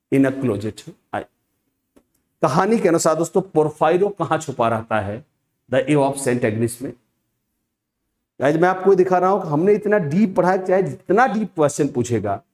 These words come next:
आपको बस हिम्मत रखनी है बच्चा, सिर्फ हिम्मत रखनी है। दोस्तों, हम सब जानते हैं सही उत्तर क्या है, वो एक closet में छुपा रहता है और जब कमरे में प्रवेश करती है मैडलिन तो उसे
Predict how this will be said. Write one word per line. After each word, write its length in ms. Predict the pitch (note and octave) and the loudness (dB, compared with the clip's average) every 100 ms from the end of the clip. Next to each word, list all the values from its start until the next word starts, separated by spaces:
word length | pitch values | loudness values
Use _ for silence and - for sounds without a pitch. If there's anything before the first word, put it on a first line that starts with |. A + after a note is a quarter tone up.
| _ _ _ C3+ | _ _ _ -2
आपको 440 | E3 G#3+ - - | 0 0 0 0
बस 260 | G#3+ - - | 0 -2 -2
हिम्मत 380 | E3 G#3 A#3+ - | 2 4 2 0
रखनी 260 | - C3 | -2 0
है 60 | B2 | 2
बच्चा, 340 | - - A2 | 0 -6 -10
सिर्फ 320 | G#2 - F3+ D3 | -4 0 2 2
हिम्मत 300 | C#3 D3 G2+ | 2 0 -2
रखनी 240 | F#2+ G2+ | -8 -8
है। 140 | G2 G#2 _ _ _ _ _ _ _ _ | -8 -12 _ _ _ _ _ _ _ _
दोस्तों, 260 | B2+ B2 D3 | -6 0 2
हम 80 | C#3+ | 2
सब 200 | D#3+ C3+ | 0 2
जानते 280 | B2 A#2+ B2+ | 0 0 -2
हैं 40 | |
सही 240 | - C#3 | 0 2
उत्तर 280 | C3+ B2+ B2+ B2+ | 2 2 -2 0
क्या 140 | A2+ | 0
है, 400 | A2 G#2+ A#2 - _ - | 2 0 -2 -8 _ -6
वो 140 | D3 F3+ | 2 4
एक 320 | G#3+ - - _ | 4 2 -4 _
closet 420 | G3+ A#3 A#3+ B3+ F#3 | 2 2 2 -2 -2
में 120 | D#3 | -2
छुपा 280 | D3+ C#3+ C3 | -2 0 2
रहता 300 | B2+ B2+ B2 | 0 0 0
है 500 | B2 A#2 A#2+ A#2+ - - | 2 0 0 -6 -12 -4
और 100 | C3 | 2
जब 240 | D3 D3 - | 2 0 0
कमरे 280 | D3 F3 F#3 | 2 4 4
में 140 | E3+ | 2
प्रवेश 340 | C#3 C#3 F3 | 2 2 2
करती 280 | - C#3 - | 0 -2 0
है 60 | C3+ | 0
मैडलिन 440 | B2 A#2+ B2 C#3 | 2 0 0 0
तो 100 | C#3+ | 0
उसे 180 | D3 | 0